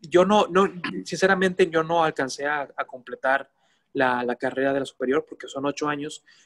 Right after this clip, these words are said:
pero estuve cuatro, que fue medio superior, pero me dediqué, para hacer un resumen de mis ocho años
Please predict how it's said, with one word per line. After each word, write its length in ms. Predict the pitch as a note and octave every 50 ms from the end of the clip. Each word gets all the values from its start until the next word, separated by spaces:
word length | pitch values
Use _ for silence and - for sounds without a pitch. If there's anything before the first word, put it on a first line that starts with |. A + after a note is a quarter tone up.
| _ _
pero 160 | - D3 C#3
estuve 360 | C3 - - - D3 D#3 D3 D3+
cuatro, 300 | - F3 F#3 F#3 - -
que 100 | - C3+
fue 200 | - - C#3+ C#3
medio 220 | C3+ C#3 C#3 C#3+ C#3
superior, 540 | - - - F3 D#3+ D#3 D#3+ E3 D#3+ - - _ _ _ _ _ _ _ -
pero 560 | E3 D#3 D3+ D3+ D3 D3 D3+ D3+ - - _ -
me 180 | D3+ D#3 D3+
dediqué, 520 | D3+ D3 D3 D3 C#3+ - - F3 F#3+ G#3 G#3+ - _ _ _ _ _ _ _ _ _
para 180 | - C#3+ C#3+ C#3+
hacer 280 | C#3 - D#3 D#3+ E3 E3+
un 120 | E3+ E3+
resumen 600 | - F#3 F3+ E3+ - - F#3 F3+ F3 F3 E3+ - _ _ _ _ _ _ _ _ _ _ _ _ _ _ -
de 80 | D3+ C#3
mis 160 | C#3 C3+ -
ocho 220 | D#3+ D#3+ - F#3
años 520 | F#3 F#3 G3 A#3 A#3+ - - - - -